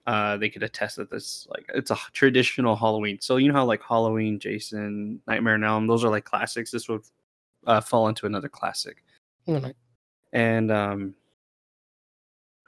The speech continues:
Speaker 1: one thing I, I kinda forgot. I mean, w-, the, I mean, Mikey, Jason, Freddy, all,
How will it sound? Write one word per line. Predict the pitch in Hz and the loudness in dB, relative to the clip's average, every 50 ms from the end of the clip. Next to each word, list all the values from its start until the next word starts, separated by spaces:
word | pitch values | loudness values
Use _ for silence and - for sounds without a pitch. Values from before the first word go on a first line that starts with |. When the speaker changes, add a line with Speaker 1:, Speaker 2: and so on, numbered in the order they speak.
| _ | _
Speaker 1:
one | - 127 127 143 143 | 0 2 2 2 2
thing | - 147 139 127 | 4 4 4 6
I, | 113 107 104 104 - - - | 6 4 4 2 0 0 2
I | 120 117 113 - - _ _ | 4 4 4 2 -4 _ _
kinda | - - 120 127 151 151 | -2 2 4 4 4 4
forgot. | - - 120 101 110 107 139 147 117 - - _ _ _ _ _ _ _ _ _ _ _ _ _ _ _ | 4 2 2 4 6 6 8 6 6 4 0 _ _ _ _ _ _ _ _ _ _ _ _ _ _ _
I | - 113 | -4 -2
mean, | 110 110 107 107 - - - 110 - - _ _ _ _ _ _ _ _ _ _ _ _ - | -2 0 -2 -2 -4 -6 -10 -16 -18 -20 _ _ _ _ _ _ _ _ _ _ _ _ -8
w-, | 123 120 - - 131 | -6 -6 -6 -2 0
the, | 139 127 - | 0 0 2
I | 127 | 2
mean, | 123 117 110 107 110 - - - - - - _ _ _ _ _ _ _ _ _ _ _ | 2 2 0 -2 -4 -8 -14 -20 -20 -20 -20 _ _ _ _ _ _ _ _ _ _ _
Mikey, | 110 113 123 127 - 131 127 127 123 123 123 120 120 117 _ _ | 2 2 4 4 2 2 2 2 2 2 2 0 -2 -6 _ _
Jason, | - - 113 113 110 - 117 110 107 104 107 113 | -4 -2 0 0 0 -2 -2 -2 -2 -2 -4 -6
Freddy, | 110 - - 110 107 107 107 104 | -6 0 2 2 4 4 2 2
all, | - - 110 110 107 107 107 107 107 | 2 4 4 6 6 4 2 0 -2